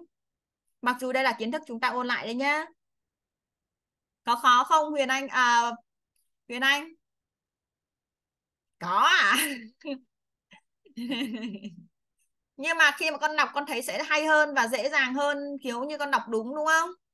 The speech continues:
Đúng không? Và khi mà con đọc đúng về sau này cái khả năng nghe của mình cũng sẽ tốt hơn đó. Được chưa ạ? Bạn Phương Bé thì sao? Con nay học có vui không?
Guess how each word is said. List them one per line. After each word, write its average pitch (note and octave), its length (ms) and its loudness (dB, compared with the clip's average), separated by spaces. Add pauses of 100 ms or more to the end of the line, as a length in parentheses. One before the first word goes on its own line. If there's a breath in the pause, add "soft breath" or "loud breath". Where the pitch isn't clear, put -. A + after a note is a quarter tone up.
(1160)
Đúng A#3 160 -6
không? D4+ 240 4 (440 soft breath)
Và B3+ 200 0
khi E4+ 140 -4
mà D#4 100 -4
con D#4 160 -2
đọc C#4 200 0
đúng B3+ 180 -4
về D#4 100 0
sau D4 220 -2
này C4+ 200 -2
cái B3+ 100 -4
khả - 160 -4
năng C#4 300 -4
nghe D4 220 -2
của G3 120 -4
mình G#3+ 220 -6
cũng A3+ 120 -10
sẽ C4 180 -10
tốt - 240 -2
hơn D4 300 0
đó. D#4+ 200 0 (380)
Được B3+ 160 -8
chưa D4+ 120 -2
ạ? C#4+ 300 2 (1500)
Bạn C#4 240 4
Phương E4+ 160 -14
Bé D#4 180 2
thì F4 180 -6
sao? E4+ 440 6 (160)
Con D4+ 120 -8
nay E4 120 2
học D#4+ 200 2
có D4 100 -2
vui E4 240 -4
không? E4 240 8